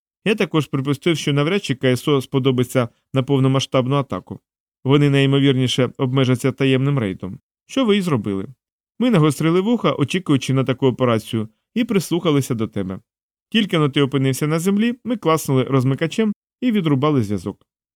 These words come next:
Коли Джаред пригадав бойових товаришів, які падали з неба і розбивалися на друзки, йому стало зле.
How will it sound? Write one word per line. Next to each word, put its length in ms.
Коли 200
Джаред 320
пригадав 400
бойових 380
товаришів, 520
які 240
падали 360
з 80
неба 320
і 80
розбивалися 680
на 120
друзки, 480
йому 200
стало 320
зле. 280